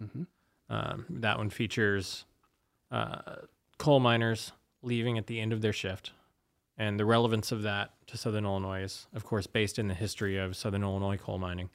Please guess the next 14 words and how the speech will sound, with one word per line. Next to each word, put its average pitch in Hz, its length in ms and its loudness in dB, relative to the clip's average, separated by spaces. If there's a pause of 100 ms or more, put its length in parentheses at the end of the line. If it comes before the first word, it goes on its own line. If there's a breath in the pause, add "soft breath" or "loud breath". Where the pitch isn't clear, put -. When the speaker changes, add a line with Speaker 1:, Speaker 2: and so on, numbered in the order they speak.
(120)
Speaker 1:
Sure. 120 280 0 (200)
Speaker 2:
Um, 98 480 2
was 120 160 0
there 147 140 4
any 165 140 6
specific - 540 -2
thing 117 160 -2
on 104 200 0
that 104 240 2
one 101 140 0
that 98 100 -4
you 98 160 -6
found 95 340 -4
challenging, 92 640 -6